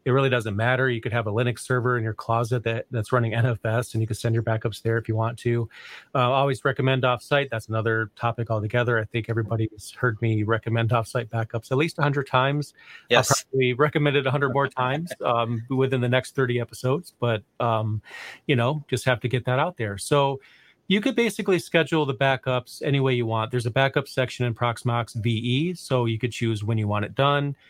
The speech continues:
Speaker 1: what the, what the mode is you want it to use, which V Ms are going to be a part of which schedule, or you could just choose all, which is what I do. I just have one schedule. It's, I think it's, like, two in the morning, if I'm not mistaken,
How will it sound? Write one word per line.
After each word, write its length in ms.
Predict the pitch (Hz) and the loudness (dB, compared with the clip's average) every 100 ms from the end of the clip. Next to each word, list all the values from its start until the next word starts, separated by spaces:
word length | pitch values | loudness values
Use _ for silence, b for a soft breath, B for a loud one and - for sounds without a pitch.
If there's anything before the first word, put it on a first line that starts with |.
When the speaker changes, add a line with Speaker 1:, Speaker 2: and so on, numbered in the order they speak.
| b b | b b
Speaker 1:
what 160 | 127 113 | -4 0
the, 180 | 113 101 _ | -2 -2 _
what 140 | 147 - | -4 2
the 60 | |
mode 240 | 127 135 135 | 2 4 2
is 180 | 123 | 0
you 80 | 127 | 0
want 160 | 120 117 | 0 -2
it 80 | 110 | -4
to 120 | 110 | -2
use, 500 | 123 131 131 127 - b b - | 2 2 2 -2 -6 b b 0
which 220 | 143 - _ _ - | 0 0 _ _ 0
V 240 | 143 139 | 4 4
Ms 160 | 131 127 | 2 0
are 40 | |
going 200 | 120 135 | 0 0
to 60 | 123 | 0
be 120 | 127 | -2
a 60 | 120 | -2
part 260 | - 131 | 0 0
of 120 | 113 | 0
which 200 | 117 - | -2 -4
schedule, 640 | - 135 131 143 143 147 B B B - | -4 0 0 0 -2 -2 B B B 2
or 120 | 151 | 2
you 80 | 139 | 2
could 80 | |
just 240 | 123 131 - | 0 -2 -2
choose 300 | - 135 120 | -2 0 0
all, 300 | 123 127 123 | 0 0 0
which 120 | 120 | -6
is 100 | 110 | -4
what 140 | 113 | -2
I 80 | 120 | -2
do. 180 | 117 123 | 0 -2
I 60 | 117 | -2
just 140 | 110 | -2
have 160 | 113 107 | -2 0
one 320 | 117 120 107 | 0 0 -4
schedule. 600 | - - 117 123 120 120 | -4 -2 0 0 0 -2
It's, 160 | 131 117 | -4 -6
I 60 | 131 | -6
think 160 | 139 | -4
it's, 100 | 139 | -2
like, 140 | 120 110 _ | -2 -4 _
two 200 | - 135 | -4 0
in 60 | 147 | 2
the 60 | 147 | 2
morning, 320 | 147 156 151 | 0 0 -2
if 140 | 135 | -4
I'm 60 | 143 | -2
not 100 | 147 | -2
mistaken, 460 | 139 - 143 147 | -2 -2 -2 -2